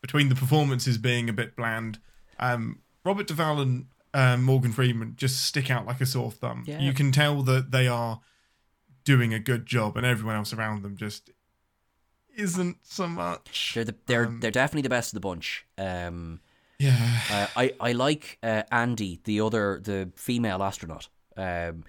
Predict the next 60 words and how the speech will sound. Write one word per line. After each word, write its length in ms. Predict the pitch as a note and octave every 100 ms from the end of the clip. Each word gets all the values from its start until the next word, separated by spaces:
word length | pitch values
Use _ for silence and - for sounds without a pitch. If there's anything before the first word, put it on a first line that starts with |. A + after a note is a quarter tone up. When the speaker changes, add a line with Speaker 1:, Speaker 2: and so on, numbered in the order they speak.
| -
Speaker 2:
now, 80 | B2
she 100 | -
doesn't 160 | D3+ C#3
get 140 | C3
an 80 | B2+
awful 260 | B2 A#2
lot 140 | G#2 -
to 80 | F#2
do, 440 | B2 A#2 F#2+ F2 - _ - - -
but 140 | A#2
I 80 | A2+
Speaker 1:
Well, 80 | A2
Speaker 2:
think 140 | C3
she 120 | -
Speaker 1:
I 20 |
Speaker 2:
gets 160 | A#2+ -
Speaker 1:
she's 100 | A#2+
Speaker 2:
more 180 | B2 A#2+
Speaker 1:
the 60 | F3+
Speaker 2:
to 60 |
Speaker 1:
token 100 | G#2+
Speaker 2:
do 100 | -
than 120 | - F#3
Speaker 1:
female, 320 | F#3 C3 A2+
which 200 | A2+ B2+
is, 320 | B2+ - - -
yeah, 260 | C#3+ D3 C3+
it's 200 | A#2+ B2+
insulting. 600 | C3 C#3 C#3+ C3 C3 - D3
It's 140 | C3
a 40 |
little 320 | D3 D#3+ F3 C#3
bit 160 | C3
insulting, 680 | C3 B2+ C#3+ C#3 - G#2+ A2 -
but 200 | B2+ A#2 - _ _ _
I 80 | D3
like 400 | C#3 D#3+ C4 A3+
her, 220 | - - -
and 80 | D3
I'm 120 | C3
glad 220 | D#3 C#3+
she's 140 | C3 B2+
kind 220 | C#3 C3+
of 80 | B2+
in 60 |
the 80 | B2
front 280 | - B2+ C3
seat 220 | C#3+ B2+
with 140 | B2 -
Duvall, 320 | A#2+ D3 G#2+
Speaker 2:
Yeah. 200 | G2+ F#2
Speaker 1:
but 220 | A#2 A#2 - _ _ _ _ _ _ _ -
again, 380 | C3+ D#3 F3+ D#3
yeah, 200 | D3 E3
not 180 | D#3+ F3
given 260 | D3 C#3
much 240 | D3 - -
to 80 | B2+
do. 260 | E3 C#3+ -
Speaker 2:
Oh, 300 | C4 D3